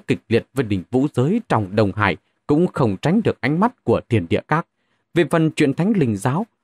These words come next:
Lục Tiêu Du không đoán được ra Thiên Địa Các có biết được hay không. "Đến lúc đó, nếu như có gì cần hỗ trợ, Lục trưởng môn cứ mở miệng. Nếu như Thiên Địa Các chúng ta có thể giúp đỡ,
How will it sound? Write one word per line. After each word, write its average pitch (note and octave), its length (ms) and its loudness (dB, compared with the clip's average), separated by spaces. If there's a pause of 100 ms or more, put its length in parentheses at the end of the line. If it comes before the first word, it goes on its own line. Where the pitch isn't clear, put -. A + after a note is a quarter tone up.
(140)
Lục F3+ 160 0
Tiêu A3+ 120 4
Du G3+ 260 2
không E3+ 400 0
đoán D3+ 280 2
được G#2+ 240 0
ra G#2 240 0 (260)
Thiên C3+ 180 2
Địa A#2+ 120 4
Các C#3+ 200 -2 (160)
có C#3+ 100 0
biết A3 200 0
được F#2+ 160 0
hay G2+ 140 0
không. G#2 220 0 (760)
"Đến B2 240 4
lúc C#3 160 0
đó, B2 260 2 (260)
nếu D3+ 160 2
như B2+ 180 2
có E3+ 120 2
gì A2 240 2
cần G2+ 260 0
hỗ A#2 280 0
trợ, A#2 200 2 (260)
Lục E3 200 0
trưởng B2+ 160 2
môn D3+ 160 2
cứ B3+ 160 2
mở C3 240 4
miệng. G#2 280 0 (360)
Nếu D#3 140 2
như B2+ 140 2
Thiên G#2 320 0
Địa G2+ 140 2 (100)
Các D#3 180 0
chúng F#3+ 180 0
ta B2 220 2
có F3+ 160 -2
thể G#2 240 -2
giúp D3+ 180 -2
đỡ, C3+ 220 2